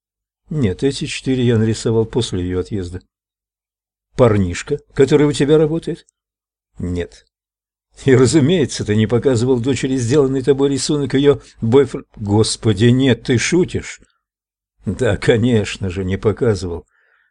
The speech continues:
В нем есть особая сила, при всей очевидной торопливости». Что же касается этих картин, Уайерман рассмеялся. Внезапно я понял, что он очень взволнован, и вот тут заволновался сам, но сохраняя осторожность.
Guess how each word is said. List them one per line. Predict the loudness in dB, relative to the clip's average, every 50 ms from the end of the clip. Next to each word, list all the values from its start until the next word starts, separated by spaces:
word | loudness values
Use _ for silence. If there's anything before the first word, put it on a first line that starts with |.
| _ -6
В | -2 0 2
нем | 4 4 4 4 2
есть | 2 0 0 0 -2
особая | -4 -4 -4 -2 -2 -2 -2 -2 -4 -6 -8 -8 -10
сила, | -10 -12 -10 -10 -10 -12 -14 _ _ _ _ _ _
при | 0 2 2 2
всей | 0 0 0 2 2 2
очевидной | 2 0 -2 -4 -2 -2 -2 -2 -2 -2 -2 -2 -2
торопливости». | 0 2 2 2 2 2 0 -2 -4 -4 -4 -6 -8 -12 -10 -10 -12 -12 _ _ _ _ _ -14
Что | -12 -8 0 2 4 4
же | 4 4 2
касается | 2 0 -2 0 0 0 0 0 0 -2 -2 -2 0
этих | 2 2 2 0 -4 -6 -10 -12 -10
картин, | _ -6 -6 -6 -6 -8 -10 -10 -10 -10 -12 -16 _ _ _ _ _ _ _ 0
Уайерман | 2 4 4 4 2 0 0 0 0
рассмеялся. | 0 -2 -4 -6 -8 -8 -6 -4 -4 -4 -4 -8 -14 -20 -20 -20 _ _ _ _ _ _ _ _ _ _ _ _ _ _ 0
Внезапно | 2 2 4 4 4 4 4 2 0
я | 0 2 0 2
понял, | 4 4 4 4
что | 2 0 0 0 0
он | 0
очень | 0 0 -2 0
взволнован, | 0 0 0 0 2 4 4 4 4 4 2 2 0 0 -2 -4 -6 -8 -12 _ _ _ _ _ -2 2
и | 4
вот | 4 4 2 2
тут | 0 -2 0
заволновался | 2 2 2 2 2 0 0 0 0 -2 -4 -6 -10 -10
сам, | -8 -8 -8 -8 -8 -10 -14 _ _ _ _ -2
но | 2 4 4 4 2 0
сохраняя | -2 -2 0 2 4 4 4 4 4 2 2 0 0
осторожность. | -2 -4 -8 -6 -6 -6 -4 -4 -6 -6 -10 -14 -16 -18 -20 -20